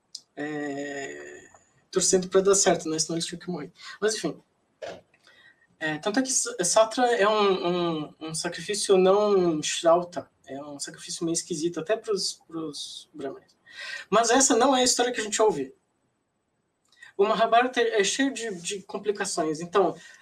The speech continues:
é, quando o Vaishampayana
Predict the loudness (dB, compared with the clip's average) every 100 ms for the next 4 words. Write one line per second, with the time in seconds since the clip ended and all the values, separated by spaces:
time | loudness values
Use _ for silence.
0 | -12 -4 -2 0 -2 -4 -6 _ _ _
1 | _ _ _ _ _ -4 0 4 4 4
2 | 2 2 0 -2 -4 -6 -8 -4 -2 -2
3 | -8